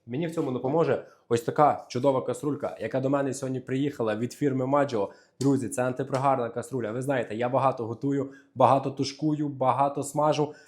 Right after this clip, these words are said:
Тут антипригарне покриття, і вона чудово буде з цим справлятися. А таку каструльку ви можете придбати в моєму інтернет-магазині. Посилання я залишу внизу під відео. Дивіться, що робимо. Беремо ось ці прекрасні курячі ніжка і переставляємо сюди в каструльку.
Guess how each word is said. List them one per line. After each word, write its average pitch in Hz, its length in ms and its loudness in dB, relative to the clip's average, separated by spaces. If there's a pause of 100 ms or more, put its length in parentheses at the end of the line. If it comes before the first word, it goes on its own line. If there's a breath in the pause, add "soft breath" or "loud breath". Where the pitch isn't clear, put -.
(160 loud breath)
Тут 165 180 4
антипригарне 156 680 2
покриття, 143 720 -2
і 135 100 -4
вона 139 220 0
чудово 123 560 -2
буде 104 180 -8
з 101 80 -12
цим 101 100 -10
справлятися. 95 680 -6 (160)
А 110 80 -2
таку 170 180 -4
каструльку 160 400 -4
ви 127 80 0
можете 135 240 -2
придбати 123 400 -2
в 107 40 -6
моєму 123 320 2
інтернет-магазині. 110 840 -4
Посилання 120 500 -4
я 110 140 -2
залишу 98 360 -10
внизу 107 380 -6
під 107 220 -8
відео. 90 260 -4 (480 loud breath)
Дивіться, 156 260 0
що - 140 0
робимо. 98 340 2
Беремо 123 400 2
ось 104 220 -6
ці 110 100 -4
прекрасні 110 760 0
курячі 117 320 -2
ніжка 151 420 -4 (420 soft breath)
і 185 100 2
переставляємо 117 640 2
сюди 101 240 -6
в 101 80 -6
каструльку. 95 460 -10